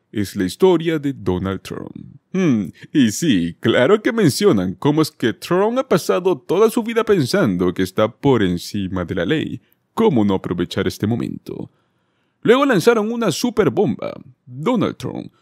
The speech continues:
culpable de los treinta y cuatro cargos por delitos graves que enfrentan. Eso debió doler. Lo mejor de todo es que rematan con: "Por primera vez en la historia,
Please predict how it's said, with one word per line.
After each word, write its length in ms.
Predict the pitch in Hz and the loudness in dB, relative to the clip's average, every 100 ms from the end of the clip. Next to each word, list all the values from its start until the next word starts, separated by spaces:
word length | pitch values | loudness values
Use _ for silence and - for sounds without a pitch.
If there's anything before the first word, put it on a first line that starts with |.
| _ - | _ -6
culpable 480 | 123 - 214 208 | -4 0 2 4
de 80 | 208 | 4
los 220 | 202 165 | 4 2
treinta 400 | - 185 175 156 | 0 0 0 -2
y 40 | 151 | 0
cuatro 340 | 208 220 196 | 2 2 0
cargos 480 | 208 202 131 123 - | 0 0 2 2 0
por 260 | - 170 139 | -2 0 2
delitos 440 | 143 160 143 110 | 0 0 -2 -2
graves 460 | 117 131 120 113 - | 0 0 0 -2 -4
que 100 | 117 | -8
enfrentan. 680 | 110 - - - - - - _ _ - - _ _ _ | -8 -12 -14 -14 -16 -16 -18 _ _ -20 -20 _ _ _
Eso 460 | 107 185 127 127 117 | 0 2 2 2 4
debió 340 | 107 98 95 | 4 2 0
doler. 440 | 87 - - - _ _ _ _ _ _ - | -2 -4 -8 -12 _ _ _ _ _ _ -6
Lo 120 | 107 | -4
mejor 240 | 107 185 | 4 6
de 60 | 220 | 6
todo 220 | 214 226 | 4 0
es 100 | 220 | 0
que 120 | - | 0
rematan 680 | 196 143 165 202 - 160 156 - | 2 2 0 -2 -2 -4 -4 -8
con: 400 | - 139 104 92 - _ _ _ | -4 -2 -2 -6 -12 _ _ _
"Por 280 | 151 143 131 | -4 -4 -4
primera 540 | _ 143 135 165 262 | _ 0 0 2 2
vez 220 | 247 240 247 | 2 0 -2
en 60 | |
la 60 | 226 | -2
historia, 440 | - 226 131 - | 4 4 4 -2